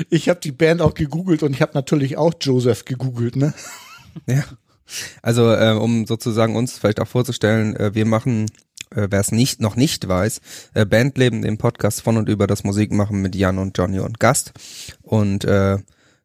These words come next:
Speaker 2: da haben wir immer so Gäste und das sind Leute, die Musik machen. Also das können, ähm, Sänger, irgendwelche Instrumentalisten sein oder eben manchmal auch,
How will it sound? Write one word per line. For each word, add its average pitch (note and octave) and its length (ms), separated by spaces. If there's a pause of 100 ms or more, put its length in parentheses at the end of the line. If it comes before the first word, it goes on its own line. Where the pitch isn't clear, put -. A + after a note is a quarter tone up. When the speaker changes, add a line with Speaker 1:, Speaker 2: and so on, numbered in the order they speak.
(200)
Speaker 2:
da G2 300
haben G2+ 240
wir G2+ 160
immer G2 180
so F#2 120
Gäste A2 400
und G2 180
das F#2+ 140
sind G2 160
Leute, F#2+ 260
die F#2 80
Musik F#2+ 380
machen. F#2+ 420 (140)
Also G2 320 (760)
das - 260
können, F#2 480
ähm, F#2 400 (840)
Sänger, C#3+ 420
irgendwelche A#2+ 460
Instrumentalisten G#2+ 840
sein G#2+ 300
oder G2+ 220
eben G2 160
manchmal F#2+ 440
auch, F2+ 320